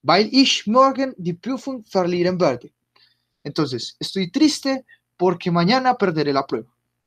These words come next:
por ejemplo. Pues es una oración muy rara, pero, pero pues digamos que así se conjugaría, así se haría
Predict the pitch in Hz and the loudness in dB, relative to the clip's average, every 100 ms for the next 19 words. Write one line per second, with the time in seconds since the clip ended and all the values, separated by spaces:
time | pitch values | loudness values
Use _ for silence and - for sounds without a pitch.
0 | _ _ _ _ _ 147 131 127 147 - | _ _ _ _ _ 0 0 -2 -6 -8
1 | _ _ _ _ _ _ _ _ - - | _ _ _ _ _ _ _ _ -20 -20
2 | - - 143 139 131 - 165 202 208 208 | -20 -6 -4 -2 -4 -2 2 4 4 4
3 | 180 165 147 143 151 190 247 170 131 147 | 0 -2 -4 -8 -6 0 2 2 0 -6
4 | 135 160 - _ _ _ _ - 165 - | -6 -8 -12 _ _ _ _ -4 -2 0
5 | 147 - - - _ 143 143 175 - 165 | -2 -4 -8 -12 _ -2 0 0 0 0
6 | 240 262 220 180 170 165 160 160 165 - | 2 0 -2 -2 0 0 0 -2 -4 -8
7 | _ _ _ _ - 202 233 262 220 220 | _ _ _ _ -4 -2 2 4 6 6
8 | 226 | 4